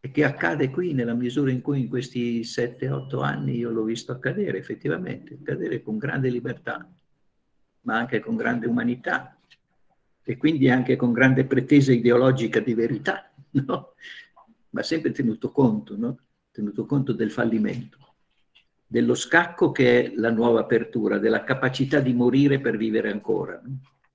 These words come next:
Come dicevano della scrittura gli uomini del Rinascimento. È bello morire, per vivere ancora.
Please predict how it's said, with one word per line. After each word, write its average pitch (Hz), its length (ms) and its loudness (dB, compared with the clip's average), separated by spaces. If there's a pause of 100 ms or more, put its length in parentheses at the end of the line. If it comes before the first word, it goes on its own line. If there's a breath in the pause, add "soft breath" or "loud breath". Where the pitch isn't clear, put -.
Come 101 220 -10
dicevano 98 500 -8
della 95 220 -6
scrittura 92 600 -12 (160)
gli 90 120 -16
uomini 87 320 -8
del 85 140 -6
Rinascimento. - 760 -14 (960)
È 98 100 -12
bello 107 380 -2
morire, 101 540 -8 (180)
per 98 180 -8
vivere 90 320 -8
ancora. 87 400 -14